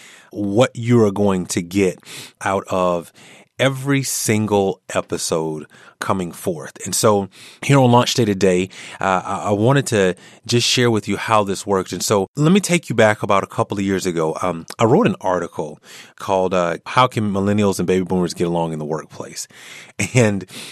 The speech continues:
it was just something that, uh, I wrote from an actual story that, uh, happened to me of a situation that I walked into that I did not see coming. And by, I, by the time I realized what was happening, I, I was in some,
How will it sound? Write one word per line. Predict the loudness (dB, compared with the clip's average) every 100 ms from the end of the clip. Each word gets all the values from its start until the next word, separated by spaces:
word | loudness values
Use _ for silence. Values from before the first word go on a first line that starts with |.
| -8
it | 0
was | 2 2
just | 0 0 -4
something | -2 -2 0 2 4
that, | 2 2 -2
uh, | 0 0 0
I | -2
wrote | 2 2 0
from | -4 -2
an | -2
actual | -2 -2 -4
story | -2 0 0 0 0 -2
that, | -2 -2 -6 -20 -10
uh, | -8 -6
happened | 0 0 0 -4 -4
to | -2
me | 0 0
of | 0
a | -2
situation | -4 -4 0 0 0 -2
that | -2
I | -2
walked | 0 0 0 -4
into | -8 -4 -4 -4
that | -4 -8 -12 -20 -14
I | -10
did | -4
not | 0 0 0
see | -8
coming. | -2 0 0 -2
And | -4 -4
by, | -6 -6 -6
I, | -6 -4
by | -6
the | -6
time | -2 0 2
I |
realized | 2 2 2 0 -2
what | -2 -4 -4
was | -10
happening, | -4 -4 -2 -2 -4 -6 -14 -20 -20 -6
I, | -4 -2 0
I | 2
was | 2 0
in | -2
some, | -4 -4 -6